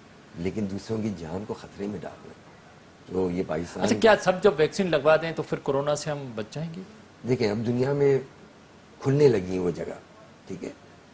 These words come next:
Speaker 1: जहाँ पे वैक्सीन है। कोरोना से तो नहीं बच सकते, इसकी शक्ल बदलती जा रही, variants बदलते जा रहे हैं। ये होगा कि कोरोना से आपको खतरा कम होगा,
Speaker 2: कम हो जाएगा।
Speaker 1: मरने का,
Speaker 2: हम्म,
Speaker 1: इसकी
Speaker 2: बीमारी
Speaker 1: पेचीदगी
Speaker 2: मौजूद
Speaker 1: होगा।
Speaker 2: होगी, मगर बीमारी की शिद्दत कम होगी।
Speaker 1: शिद्दत कम होगी, बस ये फ़र्क आएगा।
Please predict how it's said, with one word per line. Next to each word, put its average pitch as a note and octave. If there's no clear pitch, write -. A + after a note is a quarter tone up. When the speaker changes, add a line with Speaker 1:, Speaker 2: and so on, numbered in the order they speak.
Speaker 1:
जहाँ G2+
पे G#2
वैक्सीन G2
है। D#2
कोरोना E3
से F3+
तो D3
नहीं A#2+
बच F2
सकते, -
इसकी A2+
शक्ल B2
बदलती F#2+
जा D#2+
रही, F2+
variants G2+
बदलते F2
जा E2+
रहे -
हैं। -
ये A#2+
होगा B2
कि -
कोरोना A#2+
से B2
आपको G#2+
खतरा C#3
कम G#2+
होगा, F#2
Speaker 2:
कम -
हो D3
जाएगा। G2+
Speaker 1:
मरने A2+
का, C#3
Speaker 2:
हम्म, B2+
Speaker 1:
इसकी C#3+
Speaker 2:
बीमारी D#3+
Speaker 1:
पेचीदगी F3+
Speaker 2:
मौजूद D3+
Speaker 1:
होगा। A#2+
Speaker 2:
होगी, F3
मगर D#3+
बीमारी D#3
की F#3
शिद्दत E3
कम A2+
होगी। -
Speaker 1:
शिद्दत B2+
कम D2+
होगी, -
बस -
ये A2
फ़र्क E2
आएगा। -